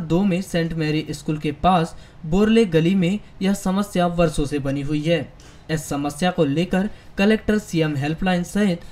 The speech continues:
अन्य जगहों पर आवेदन किया गया है, लेकिन कोई सुनवाई नहीं होने पर स्थानीय लोगों ने खुद ही चंदा इकट्ठा कर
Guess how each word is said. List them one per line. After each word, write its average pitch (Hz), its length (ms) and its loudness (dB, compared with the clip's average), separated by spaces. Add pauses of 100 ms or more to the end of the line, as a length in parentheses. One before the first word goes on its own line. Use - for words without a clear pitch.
(160)
अन्य 220 260 4
जगहों 170 300 2
पर 170 260 0
आवेदन 139 380 -2
किया 135 240 -4
गया 156 240 2
है, 160 220 2 (420)
लेकिन 190 360 2 (220)
कोई 214 160 4
सुनवाई 185 460 0
नहीं 165 260 0
होने 160 260 2
पर 202 240 0 (300)
स्थानीय 220 400 2
लोगों 180 320 4
ने 170 120 0 (120)
खुद 180 200 2
ही 190 80 2
चंदा 151 340 -2 (120)
इकट्ठा 170 400 -2
कर 202 300 0